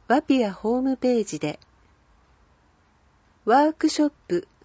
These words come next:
マスキングテープで簡単クリスマスカード作り。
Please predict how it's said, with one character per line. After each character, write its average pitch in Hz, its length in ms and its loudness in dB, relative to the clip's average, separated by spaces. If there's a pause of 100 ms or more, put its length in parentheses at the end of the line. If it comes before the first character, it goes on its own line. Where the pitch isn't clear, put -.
(560)
マ 214 160 -4
ス - 140 -18
キ 320 160 6
ン 311 60 6
グ 311 140 2
テ 311 200 2
ー 302 40 0
プ 214 120 -4
で 180 300 -2
簡 302 260 0
単 285 280 0
ク - 140 -6
リ 285 120 2
ス - 140 -8
マ 294 120 0
ス - 120 -14
カ 294 220 0
ー - 20 2
ド 277 140 0
作 240 320 -2
り。 170 180 -4